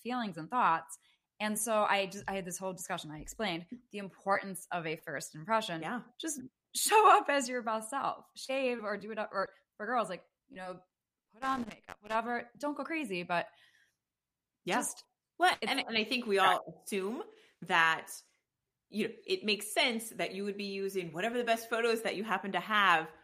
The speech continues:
Speaker 2: on your
Speaker 1: Right.
Speaker 2: profile. And so if someone is not, you know, or that you would be showing up looking your most attractive to a date. And so then if you don't, people assume that what they're seeing is your best. And so then, like, if you're on a scale that's taking you a few, maybe a few notches further down, like, then,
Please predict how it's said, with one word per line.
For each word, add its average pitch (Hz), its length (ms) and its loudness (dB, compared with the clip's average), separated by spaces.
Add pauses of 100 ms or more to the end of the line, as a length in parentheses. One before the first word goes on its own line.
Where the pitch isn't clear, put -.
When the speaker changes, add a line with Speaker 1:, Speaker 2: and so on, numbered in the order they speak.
(260)
Speaker 2:
on 302 160 0
your 220 100 0
Speaker 1:
Right. - 80 -14
Speaker 2:
profile. 143 500 -2
And 170 140 -8
so 175 160 -4
if 170 100 -4
someone 190 360 -8
is 165 180 -8
not, 214 480 -2 (100)
you 269 120 0
know, 175 100 4
or 196 240 2 (200)
that 180 140 0
you 180 120 -4
would 175 100 0
be 190 140 -2
showing 240 380 -2
up 403 180 -2
looking 180 240 -4
your 175 100 -6
most 165 240 -6
attractive 156 480 -4
to 147 140 -8
a 139 60 -8
date. 156 360 -4
And 160 140 -10
so 165 80 -8
then 156 160 -8
if 147 180 -12
you 151 120 -12 (100)
don't, 214 360 -2 (280)
people 196 360 -6
assume 220 520 -4
that 170 160 -2
what 165 120 -4
they're 165 120 -6
seeing 180 400 -8
is 156 160 -10
your 139 100 -8
best. - 460 0 (400)
And 170 100 -6
so 185 80 0
then, 175 160 -2
like, 165 160 -4
if 160 80 -8
you're 185 140 -2
on 185 80 0
a 175 60 -6
scale 240 420 0
that's 180 220 -4
taking 202 340 -2
you 185 160 0
a 160 60 -4
few, 220 280 -8
maybe 233 200 2
a 202 40 4
few 240 160 -6
notches 220 480 -2 (160)
further 196 400 -2
down, 185 400 2
like, 170 200 -6
then, 180 260 -4